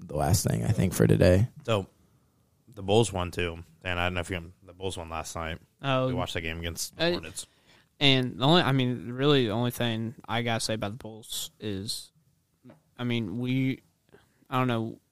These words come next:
Speaker 3: Coby White is coming around, 'cause last night, like, you know, me and you kinda talked about this last podcast, he plays so fast, but, like,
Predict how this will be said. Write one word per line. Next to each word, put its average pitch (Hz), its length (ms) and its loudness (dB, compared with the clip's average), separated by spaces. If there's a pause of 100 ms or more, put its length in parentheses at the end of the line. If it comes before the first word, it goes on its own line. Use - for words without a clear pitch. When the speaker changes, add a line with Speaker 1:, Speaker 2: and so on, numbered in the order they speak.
(280)
Speaker 3:
Coby 143 240 6
White 120 400 8
is 156 220 6
coming 117 300 2
around, 104 400 0 (380)
'cause 123 140 -6
last 123 320 4
night, 131 340 4
like, 117 260 0 (280)
you 131 100 0
know, 120 220 2
me 131 160 2
and 127 100 2
you 123 80 0
kinda 117 240 -4
talked 110 200 -4
about 110 120 -4
this - 160 -6
last 110 240 -6
podcast, 107 480 -6
he - 220 -12
plays 123 300 -2
so - 380 4
fast, 95 680 -2 (600)
but, 123 100 2
like, 107 260 0